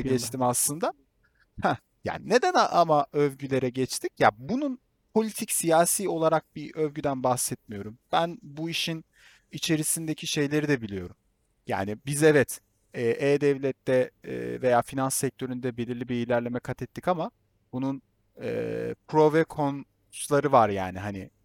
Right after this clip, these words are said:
Speaker 2: artıları,
Speaker 1: Hı hı.
Speaker 2: eksileri var. Güvenliğe bir noktada önem vermediğimiz için, e-devlette T C'ler patlayacak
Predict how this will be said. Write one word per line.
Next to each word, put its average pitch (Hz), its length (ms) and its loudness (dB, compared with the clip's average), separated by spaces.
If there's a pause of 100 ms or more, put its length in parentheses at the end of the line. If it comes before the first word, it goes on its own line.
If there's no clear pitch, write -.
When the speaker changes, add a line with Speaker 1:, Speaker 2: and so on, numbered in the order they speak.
Speaker 2:
artıları, 143 500 2
Speaker 1:
Hı 160 40 4
hı. 143 40 4
Speaker 2:
eksileri 127 500 -2
var. 95 300 -8 (100)
Güvenliğe 151 720 6
bir 151 100 -4
noktada 139 400 0
önem 135 300 4
vermediğimiz 120 680 2
için, 98 300 -12 (100)
e-devlette 127 880 2
T 127 180 2
C'ler 127 340 4
patlayacak 131 800 2